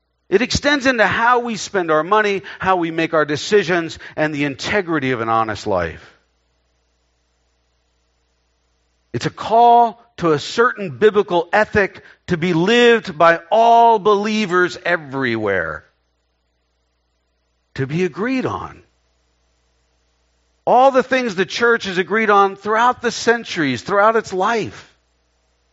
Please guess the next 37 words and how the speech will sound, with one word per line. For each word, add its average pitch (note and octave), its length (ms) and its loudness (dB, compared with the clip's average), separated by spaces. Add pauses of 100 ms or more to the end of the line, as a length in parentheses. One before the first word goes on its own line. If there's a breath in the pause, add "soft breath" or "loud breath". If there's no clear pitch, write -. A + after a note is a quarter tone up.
(760)
It's - 240 -4
only C#4 380 0
in G#3 320 -4
recent B3+ 500 -2
history, A3+ 540 -4
you E3+ 100 -2
gotta A#3+ 200 4
understand A3 440 -2
this, D3 180 -2 (180 loud breath)
it G3 120 2
is G3+ 220 -4
only C#4+ 400 2
in F3+ 160 0
recent B3+ 420 -2
history E3+ 520 -2 (180 loud breath)
in F3 140 0
which F3+ 180 0
these A3+ 420 -2
things A3 300 -2
have E3 220 -2
been E3+ 200 -4
undermined G#3 720 2 (140 loud breath)
and E3 180 -4
challenged G3 680 0
by E3+ 160 2
a E3 100 2
very A#3+ 280 0
pointed C4 560 -4
effort F#3+ 440 0 (180 loud breath)
to G#3 120 -2
dismantle G#3 920 -2
the C#3+ 140 -2
church's C3 460 -6
influence B2+ 480 -6
in A#2 100 -6
the A#2+ 60 -4
world. A#2 460 -6